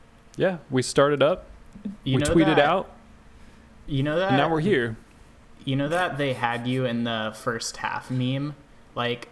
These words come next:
Speaker 2: I think today I had you and Eric in the first half.
Speaker 1: Wh-, what do you mean?
Speaker 2: Like, time-wise, like, I'm,
Speaker 1: Oh.
Speaker 2: I'm willing to bet you and Eric were making bets on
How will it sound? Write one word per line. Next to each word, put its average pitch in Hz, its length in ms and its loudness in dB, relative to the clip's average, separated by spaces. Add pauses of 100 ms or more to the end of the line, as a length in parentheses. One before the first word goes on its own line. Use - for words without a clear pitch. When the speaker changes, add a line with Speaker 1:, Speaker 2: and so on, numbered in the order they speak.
Speaker 2:
I 127 140 -2
think 143 320 -4
today 120 320 -2
I 110 80 -4
had 110 300 -4
you 110 200 -4
and 107 140 -6
Eric 107 340 -8
in 110 100 -6
the 107 80 -6
first 107 360 -8
half. 104 380 -8 (1080)
Speaker 1:
Wh-, - 40 -4
what 120 240 0
do 117 80 0
you 117 60 0
mean? 113 300 0 (260)
Speaker 2:
Like, 123 340 -4
time-wise, 131 720 -2
like, 110 300 -4 (240)
I'm, 127 240 -2 (120)
Speaker 1:
Oh. 127 60 8
Speaker 2:
I'm 127 160 6
willing 160 240 -2
to 147 80 2
bet 123 300 0
you 123 180 0
and 127 120 0
Eric 113 380 -4
were 127 80 2
making 117 400 -4
bets 107 380 -8
on 110 460 -4